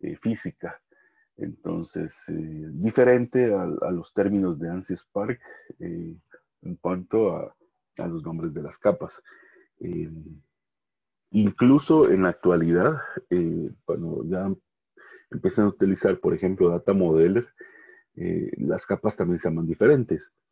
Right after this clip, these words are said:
Y, por ejemplo, con la parte de, eh, del modelo,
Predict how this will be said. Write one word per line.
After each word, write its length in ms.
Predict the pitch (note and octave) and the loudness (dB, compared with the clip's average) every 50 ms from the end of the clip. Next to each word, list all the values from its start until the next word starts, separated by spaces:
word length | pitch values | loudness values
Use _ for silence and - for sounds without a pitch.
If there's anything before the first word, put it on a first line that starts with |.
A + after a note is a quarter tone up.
| _ _ _ _ _ _ _ _ _ _ _ _ _ _ _ _ _ _ _ _ _ _ - - - _ | _ _ _ _ _ _ _ _ _ _ _ _ _ _ _ _ _ _ _ _ _ _ -20 -20 -14 _
Y, 300 | - C#3 B2+ A#2+ G#2+ G2+ | -6 -4 -2 -2 -2 -4
por 380 | - _ - G2+ - - G#2+ G2 | -6 _ -12 -6 -2 0 0 0
ejemplo, 400 | - - G#2+ G2 - - G2+ F#2 | 2 2 0 0 2 2 2 2
con 140 | - F#2 F2 | 2 0 0
la 80 | D#2+ | 0
parte 380 | - - F2 E2+ - - - G2 | -2 -2 -2 -4 -2 0 4 6
de, 400 | F2+ F2 E2 E2 D#2+ D#2+ D#2+ - - - _ _ _ _ _ _ _ _ _ - | 6 6 6 6 4 2 0 -2 -10 -20 _ _ _ _ _ _ _ _ _ -12
eh, 460 | - E2 E2+ E2 D#2 D#2 E2 - - - - - _ _ _ _ _ _ _ _ _ _ _ _ _ - | -10 -10 -8 -8 -10 -12 -14 -16 -18 -20 -20 -20 _ _ _ _ _ _ _ _ _ _ _ _ _ -10
del 180 | - F2 F2 | -8 -6 -4
modelo, 640 | F2 E2+ D#2+ E2 F#2+ G2 G2 G#2 A2+ C3+ C3+ - | -2 -2 2 6 6 8 8 8 6 4 2 0